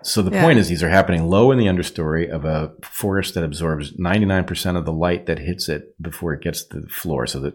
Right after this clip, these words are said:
Speaker 1: a dark
Speaker 2: Yeah.
Speaker 1: floor in the night,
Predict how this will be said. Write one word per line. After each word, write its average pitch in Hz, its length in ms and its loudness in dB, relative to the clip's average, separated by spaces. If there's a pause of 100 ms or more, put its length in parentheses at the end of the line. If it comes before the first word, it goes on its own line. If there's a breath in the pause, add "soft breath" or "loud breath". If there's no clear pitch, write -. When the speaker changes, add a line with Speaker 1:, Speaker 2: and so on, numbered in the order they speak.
(140)
Speaker 1:
a 64 120 -8
dark 101 460 4 (140)
Speaker 2:
Yeah. 92 140 2
Speaker 1:
floor 85 460 2 (120)
in 139 300 8
the 127 80 6
night, 71 420 2